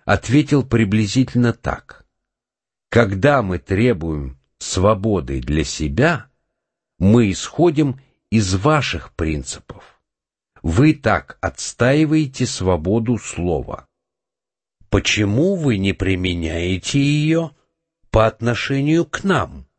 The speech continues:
Когда же мы стесняем свободу слова, то исходим из наших убеждений. В этом мы тоже вполне правы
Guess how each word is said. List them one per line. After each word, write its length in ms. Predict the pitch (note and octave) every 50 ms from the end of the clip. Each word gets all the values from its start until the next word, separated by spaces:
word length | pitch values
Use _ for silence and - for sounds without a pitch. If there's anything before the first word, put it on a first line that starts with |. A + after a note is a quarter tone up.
| _ _ _ _ _ _ _ _ _ _ - - - -
Когда 380 | - B2+ B2+ A#2+ A2 - C3+ A#2
же 160 | - G2 G#2+
мы 140 | G#2+ G#2+ F#2
стесняем 640 | - - - G#2 F#2 - - A#2 G#2 F#2 F2 E2
свободу 580 | - - F#2+ F#2 F#2 E2 E2 E2+ F2 D#2 E2+ D#2+
слова, 580 | - - - B2+ D#3 F#3 F#3 E3+ F3 D3 C3+ - - _ _ -
то 220 | - C3 C3+ C#3
исходим 560 | C#3+ - - - - C#3 D3 C#3+ D#3 E3+ F#3 G3
из 160 | F3+ - -
наших 600 | E3 D#3 C#3+ B2 G#2+ F#2+ - - G#2 - _ -
убеждений. 880 | A#2 A2 G#2+ A2 G2+ G2 G2 G2 G#2 G#2 G2+ G2+ G2+ G2 G2+ - - - _ _ _ _ _ _ _ _ _ _ _ _ _ _ -
В 200 | F#2+ G2 G#2 B2+
этом 420 | B2 B2 - - D#3 D#3 C#3+ B2+ -
мы 180 | D3 D#3+ F3
тоже 460 | - - - D#3+ C#3+ B2+ G2+ F2+ G#2 A2+
вполне 500 | - - - A#2+ A#2+ A#2+ A#2 A#2 A2+ G#2
правы 540 | - A2+ A2 A2 G#2+ G#2 G2+ G2+ G#2 F#2+